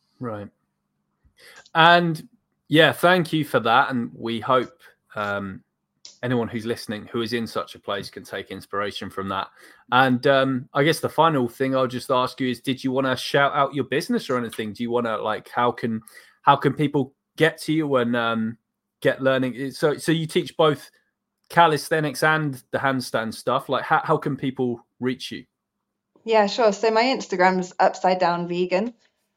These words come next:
Speaker 2: Um, it says what it does, basically. Um,
Speaker 1: Yeah. <laughs>
Speaker 2: <laughs> and, uh, actually, funnily enough, a while, a few years ago when I changed my Instagram, Instagram name to that, someone said,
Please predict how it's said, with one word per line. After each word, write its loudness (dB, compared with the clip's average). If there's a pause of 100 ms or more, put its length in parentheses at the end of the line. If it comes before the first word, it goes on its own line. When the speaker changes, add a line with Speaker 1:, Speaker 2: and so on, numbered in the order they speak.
(220)
Speaker 2:
Um, -2 (300)
it -20
says -4 (360)
what -8
it -12
does, -2
basically. -4 (100)
Um, -6 (440)
Speaker 1:
Yeah. -2 (100)
<laughs> -6
Speaker 2:
<laughs> -12
and, 4 (840)
uh, 2
actually, 0
funnily 4
enough, 0
a -12 (460)
while, 6
a -4
few -2
years 8
ago 8
when 4
I 4
changed 0
my 0
Instagram, -6 (380)
Instagram 0
name -4
to -8
that, 2
someone -4
said, 0